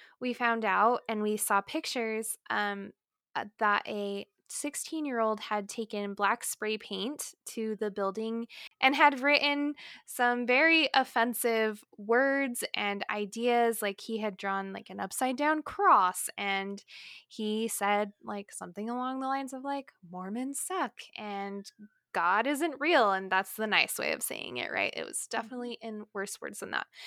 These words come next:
Speaker 1: And then he also tried to light the building on fire,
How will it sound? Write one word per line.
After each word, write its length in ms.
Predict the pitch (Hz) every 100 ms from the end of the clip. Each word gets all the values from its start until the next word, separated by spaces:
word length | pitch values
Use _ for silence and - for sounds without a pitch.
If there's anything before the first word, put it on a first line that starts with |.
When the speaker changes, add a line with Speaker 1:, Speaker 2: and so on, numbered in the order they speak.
| - - -
Speaker 1:
And 240 | - 247 254
then 320 | 269 285 269 -
he 200 | - 277
also 500 | 247 269 311 285 294
tried 360 | - 285 277
to 120 | 269
light 200 | 269 269
the 100 | 262
building 380 | 214 247 240 214
on 140 | 190 196
fire, 500 | 196 190 185 269